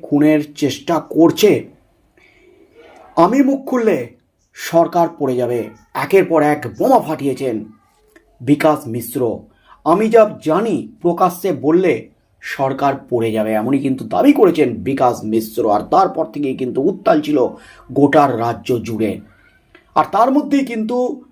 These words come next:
ফের বিকাশ মিশ্রকে তোলা হয়েছিল আদালতে। কয়লা পাচার কাণ্ডের চার্জ গঠন করতে বিকাশ মিশ্রকে হাজিরার নির্দেশ দেওয়া হয়েছিল। শুধু বিকাশ মিশ্র নয়,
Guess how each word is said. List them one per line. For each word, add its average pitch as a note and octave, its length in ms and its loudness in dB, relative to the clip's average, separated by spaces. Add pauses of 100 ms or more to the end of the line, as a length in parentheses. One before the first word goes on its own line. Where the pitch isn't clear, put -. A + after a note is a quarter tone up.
(220)
ফের C#4+ 320 4
বিকাশ G#3+ 400 2
মিশ্রকে E3+ 580 0
তোলা D3 360 2
হয়েছিল B2+ 440 -2 (160)
আদালতে। A#2 480 -4 (180)
কয়লা B3+ 360 4
পাচার G#3+ 380 0
কাণ্ডের E3 420 0 (160)
চার্জ G3+ 400 4 (140)
গঠন G#3+ 480 0
করতে C#3+ 460 -2 (1080)
বিকাশ G#3 360 4
মিশ্রকে F3+ 420 0
হাজিরার C#3 460 2
নির্দেশ D3+ 460 0
দেওয়া C3 160 2
হয়েছিল। A#2 280 -2
শুধু F#3+ 400 4
বিকাশ E3+ 340 2
মিশ্র C3+ 280 -4
নয়, C3+ 240 2